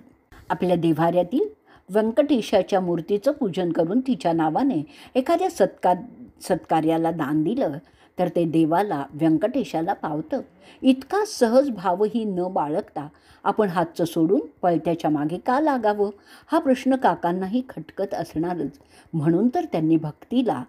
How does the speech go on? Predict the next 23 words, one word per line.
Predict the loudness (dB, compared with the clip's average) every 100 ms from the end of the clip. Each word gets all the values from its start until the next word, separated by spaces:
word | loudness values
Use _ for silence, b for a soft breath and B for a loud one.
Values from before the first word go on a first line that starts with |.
| b b b
अधिकाधिक | -2 0 -2 2 2 2 0 -2
डोळस | 0 2 2 0 -2 -6
रूप | -4 -6 2
देण्याचा | 2 4 0 -2 -6 -8 b b b -8
जाणीवपूर्वक | 0 2 2 0 0 0 0 -2 -4
प्रयत्नही | -4 -2 -2 -2 -4 -2 -4
केलेला | -6 -6 -4 -4 -4
आहे. | -8 -10 -16 -20 -20 -20 _ _ B B B B B B B 0
हरिकाकांच्याकडे | 4 4 4 0 0 0 0 2
येण्यासाठी | 2 2 0 -4 -4 -2 0
वेळेचं | 2 4 2 2 0
बंधन | 0 -2 -2 -4 -8 -12 -6
कोणीच | -4 -4 -6
पाळत | -4 -4 -2 -4
नसे. | -6 -6 -10 -16 B B B 0
ज्याला | 4 4 2
जी | 0 -4
वेळ | -2 -4
सोयीची | -2 0 0 0
असेल | -2 -2 -4 -4 B B B 0
त्यावेळी | 2 4 2 0
त्याने | 0 0
हरिमंदिरात | -2 -4 -4 -2 -2 -2 -2